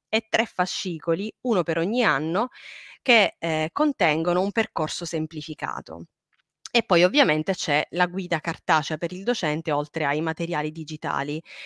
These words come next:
per il docente. Ehm, voglio soffermarmi un attimo sul titolo di quest'opera e sul, sul concept proprio.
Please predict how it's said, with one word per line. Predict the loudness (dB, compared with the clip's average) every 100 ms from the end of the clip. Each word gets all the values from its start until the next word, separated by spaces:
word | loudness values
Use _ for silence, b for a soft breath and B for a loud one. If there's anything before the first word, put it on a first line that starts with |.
| B _
per | 0
il | 0 -4
docente. | -6 -4 -4 -4 -8 -12 -14 B B B B B _
Ehm, | 0 2 2 0 -2 -2 -4 -4 -6 -8 -10 -12 -16 _ _ _ _ _
voglio | -20 -16 2 4 6
soffermarmi | 4 4 6 6 6
un | 6
attimo | 4 2 0 0
sul | -2 -8
titolo | -4 -2 2 4 4
di | 0
quest'opera | -2 -6 -2 2 2 4 4 4 2
e | 0
sul, | -4 -8 -6 -4 -4
sul | -6 -4
concept | 2 4 2 -2 -8 -8 -12
proprio. | -6 -6 -6 -8